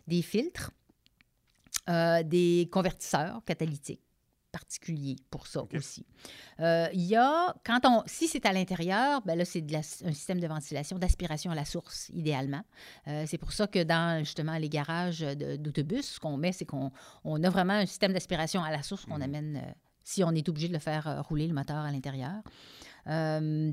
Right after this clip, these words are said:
Speaker 1: puis, ben, il y a des moyens plus administratifs. On, on éteint le moteur quand c'est pas nécessaire, le plus possible. Euh, on, on essaie de réduire le nombre d'employés directement exposés, si c'est possible aussi. Euh, puis,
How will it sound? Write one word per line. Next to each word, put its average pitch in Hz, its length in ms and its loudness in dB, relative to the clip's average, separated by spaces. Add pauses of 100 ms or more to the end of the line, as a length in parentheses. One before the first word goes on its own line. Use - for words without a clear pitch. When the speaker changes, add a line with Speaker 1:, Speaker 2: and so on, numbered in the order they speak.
(120)
Speaker 1:
puis, 285 260 8
ben, 214 160 8
il 185 80 6
y - 20 8
a 190 60 6
des 190 100 6
moyens 190 400 6
plus 254 220 0
administratifs. 180 920 2
On, 147 280 -4
on - 20 0
éteint 160 300 0
le 175 40 0
moteur 156 520 -2
quand 143 260 -4
c'est 139 160 -10
pas 143 140 -8
nécessaire, 185 720 -4 (100)
le 147 120 0
plus - 260 -10
possible. 311 480 -2 (400)
Euh, 170 340 6 (100)
on, 165 640 2 (240)
on 175 160 4
essaie 202 380 2
de 180 100 0
réduire 190 640 4
le 165 120 4
nombre 190 220 4
d'employés 190 540 4
directement 190 600 0
exposés, 160 680 -2 (880)
si - 200 -16
c'est 131 100 -10
possible 151 320 -2
aussi. 320 320 2 (460)
Euh, 156 580 0 (100)
puis, 226 400 4